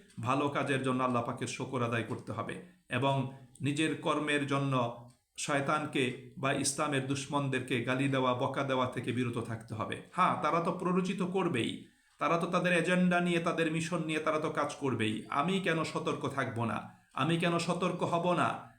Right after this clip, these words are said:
আমি কেন আল্লাহ পাকের হুকুম মেনে চলব না? এটা আমাদের প্রত্যেককে চিন্তা করতে হবে। আমি যদি সতর্ক থাকি,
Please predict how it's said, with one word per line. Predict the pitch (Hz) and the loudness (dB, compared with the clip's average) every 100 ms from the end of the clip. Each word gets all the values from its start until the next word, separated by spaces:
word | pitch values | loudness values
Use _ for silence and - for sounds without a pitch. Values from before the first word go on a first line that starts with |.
| _ | _
আমি | - 135 175 | -2 0 2
কেন | 175 170 | 2 2
আল্লাহ | 165 175 170 | 4 4 2
পাকের | 180 180 | 0 0
হুকুম | 135 170 180 170 | -2 -2 0 0
মেনে | 175 175 | 2 0
চলব | 185 196 185 180 | 2 2 4 4
না? | 123 - - - - | 2 0 -8 -18 -8
এটা | 139 165 | -4 0
আমাদের | 156 160 156 | 0 0 0
প্রত্যেককে | 156 160 - 170 160 147 | 0 -2 -2 -4 -2 -2
চিন্তা | 143 135 | 0 -2
করতে | 123 110 123 | -2 -4 -4
হবে। | 110 90 95 - _ | -4 -4 -8 -16 _
আমি | 131 160 185 | -2 0 2
যদি | 185 175 | 2 0
সতর্ক | 175 165 180 165 175 | 0 0 0 0 0
থাকি, | 175 175 196 202 202 | 0 -2 -2 -2 -6